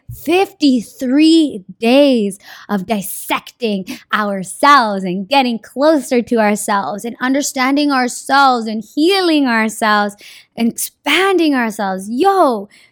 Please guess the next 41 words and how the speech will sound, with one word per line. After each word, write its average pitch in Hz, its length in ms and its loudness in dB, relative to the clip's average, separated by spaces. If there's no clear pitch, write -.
you 294 80 -6
know 427 60 2
how 587 100 6
much 605 160 -4
fucking 480 380 2
work 349 240 0
that 415 240 4
takes? 415 380 2
You 339 100 0
know 480 80 0
how 403 120 2
much 403 140 -4
of 440 100 -4
a 277 60 0
journey 285 380 0
this 311 180 -2
has 294 120 -6
taken 294 320 -2
me 285 120 2
on 285 240 2
just 277 200 -4
to 190 100 -2
host 269 400 -2
this 311 180 -2
for 302 100 0
you 311 180 4
guys? 311 280 2
It's 247 160 -8
like, 240 240 -4
I 359 60 -2
gotta 277 220 0
relive 262 680 2
all 302 360 6
of 240 140 0
this 208 200 -4
again 302 500 -2
and 277 100 2
again. 247 480 -2
And 214 140 -8
it's, 208 160 -10
it's - 380 -4